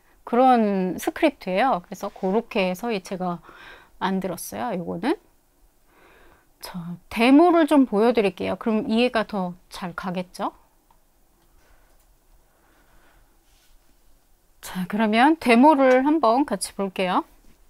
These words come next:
자, 똑같아요. 아까 기세 들어가서 십일 번 모니터링에, 예, 들어옵니다. 자, 모니터링에 도-, 들어오시면 체크 아이피엠아이도 있고요.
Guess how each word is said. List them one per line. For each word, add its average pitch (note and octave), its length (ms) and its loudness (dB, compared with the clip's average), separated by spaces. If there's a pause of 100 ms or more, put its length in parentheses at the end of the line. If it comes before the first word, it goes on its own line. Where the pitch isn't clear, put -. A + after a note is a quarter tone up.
(460)
자, - 100 -18 (460)
똑같아요. F#4 500 2 (320)
아까 G#3 540 0 (100)
기세 G#3+ 440 -2
들어가서 G#3 800 4 (680)
십일 G4+ 460 4
번 F#4+ 380 6
모니터링에, G#3+ 1300 2
예, F3+ 360 -6
들어옵니다. F3 1040 -6 (140)
자, - 200 -14 (220)
모니터링에 G#3+ 720 0
도-, F3+ 320 -6 (120)
들어오시면 G#3 800 2 (460)
체크 - 500 -2
아이피엠아이도 A3 720 2
있고요. F#3+ 720 -4